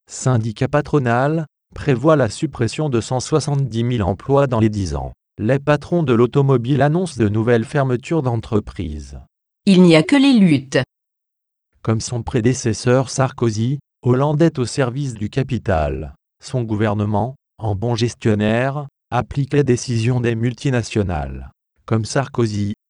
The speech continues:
Speaker 1: il accompagne les fermetures d'entreprises et les suppressions d'emplois,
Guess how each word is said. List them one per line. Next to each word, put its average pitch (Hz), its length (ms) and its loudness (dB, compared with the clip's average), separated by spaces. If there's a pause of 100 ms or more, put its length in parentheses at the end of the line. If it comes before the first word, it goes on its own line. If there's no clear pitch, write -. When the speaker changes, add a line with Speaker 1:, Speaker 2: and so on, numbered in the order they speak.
(100)
Speaker 1:
il 110 140 -2
accompagne 139 520 0
les 123 120 0
fermetures 156 600 -2
d'entreprises 131 600 -2
et 131 80 4
les 117 140 4
suppressions 131 600 -4
d'emplois, 110 640 0